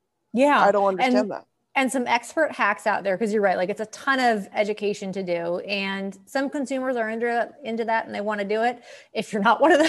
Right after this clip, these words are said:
Speaker 1: those, if you wanna use clean products, but you don't wanna figure it all out, Target has their Target Clean Seal. They have put together a very, uh, thoughtful no list that, um, that they check all those products for. So you can shop the Clean Seal at Target, you can shop the Clean Seal at Sephora.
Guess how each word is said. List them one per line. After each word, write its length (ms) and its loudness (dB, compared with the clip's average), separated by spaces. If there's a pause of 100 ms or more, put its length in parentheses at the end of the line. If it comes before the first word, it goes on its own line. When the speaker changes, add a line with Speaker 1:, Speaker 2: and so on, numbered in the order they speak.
Speaker 1:
those, 260 4
if 140 0
you 100 -2
wanna 220 2
use 180 -2
clean 240 -2
products, 380 2
but 80 -2
you 80 -2
don't 120 -6
wanna 180 -4
figure 240 -2
it 60 0
all 140 2
out, 360 0 (300)
Target 320 0
has 420 -2
their 420 2
Target 340 0
Clean 400 -8
Seal. 460 0
They 180 -2
have 180 -6
put 160 -12
together 380 0
a 60 2
very, 460 -2 (340)
uh, 160 0 (100)
thoughtful 420 -2
no 240 -2
list 340 0
that, 320 -4 (140)
um, 380 -2
that 140 -6
they 160 -2
check 320 -6
all 180 0
those 460 -2 (200)
products 640 -6
for. 520 0
So 240 -2
you 160 -4
can 120 -8
shop 360 -4
the 40 -6
Clean 360 -10
Seal 240 -4
at 100 -10
Target, 320 2
you 80 -12
can 140 -8
shop 260 0
the 60 -12
Clean 340 -8
Seal 180 -4
at 140 -12
Sephora. 540 -4